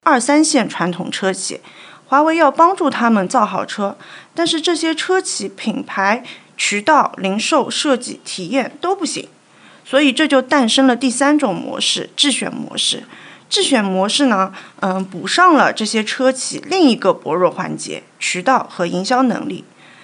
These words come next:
把车卖出去才能形成商业闭环。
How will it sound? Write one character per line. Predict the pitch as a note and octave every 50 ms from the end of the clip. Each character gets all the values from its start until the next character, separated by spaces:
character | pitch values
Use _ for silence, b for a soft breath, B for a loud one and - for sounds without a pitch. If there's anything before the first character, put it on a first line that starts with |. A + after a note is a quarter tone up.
| B B B
把 | F#3+ E3+ E3
车 | - - C4 D#4
卖 | D#4+ F4 G4 G#4 F#4 C#4
出 | - - G3+ F#3+
去 | F#3+ - - E3+ - - B B B B B
才 | - - F#3+ F#3 G3
能 | G3 G3 G#3
形 | - - D#3+ E3+ F3
成 | - - F3+ -
商 | - - A3 G#3 G#3
业 | G#3 G3 E3+
闭 | F3+ F3 E3
环。 | F3 - D3+ C#3+ D#3